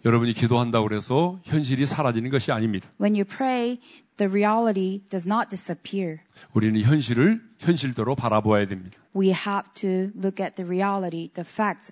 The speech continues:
Speaker 2: as they are.
Speaker 1: 사실을 사실대로 보아야 됩니다.
Speaker 2: We have to read the facts.
Speaker 1: 그러나 거기서 끝나는 것이 아니라
Speaker 2: However, it does not end there.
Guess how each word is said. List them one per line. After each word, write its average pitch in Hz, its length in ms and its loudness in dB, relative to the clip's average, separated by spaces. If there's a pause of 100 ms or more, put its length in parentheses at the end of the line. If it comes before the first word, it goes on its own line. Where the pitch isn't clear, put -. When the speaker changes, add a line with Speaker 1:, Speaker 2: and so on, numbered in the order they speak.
Speaker 2:
as 165 220 -8
they 170 240 -2
are. 165 380 -2
Speaker 1:
사실을 131 720 4
사실대로 107 640 2
보아야 101 300 2
됩니다. 95 360 -10 (100)
Speaker 2:
We 190 120 2
have 185 340 -4
to 196 80 -4
read 196 300 -4
the 185 120 -6
facts. - 680 -8
Speaker 1:
그러나 113 240 2
거기서 123 340 2
끝나는 151 420 2
것이 131 240 4
아니라 98 480 -4 (100)
Speaker 2:
However, 208 360 0
it 190 220 -4
does 185 220 -4
not 214 280 2 (100)
end 185 400 -2 (120)
there. 165 400 -2